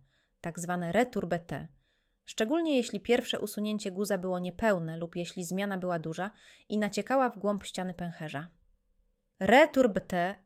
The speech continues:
zwiększa dokładność oceny histopatologicznej oraz może poprawić skuteczność dalszego leczenia.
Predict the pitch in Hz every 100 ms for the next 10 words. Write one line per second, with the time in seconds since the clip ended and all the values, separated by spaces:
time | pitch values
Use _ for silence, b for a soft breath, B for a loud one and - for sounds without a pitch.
0 | - 175 180 202 233 - 185 185 196 190
1 | 185 - - 165 - - - _ - 208
2 | - 190 180 180 175 165 - 156 233 254
3 | B B B - 208 - 214 208 196 208
4 | 214 202 - - 214 208 208 - 175 185
5 | - 190 190 185 180 151 -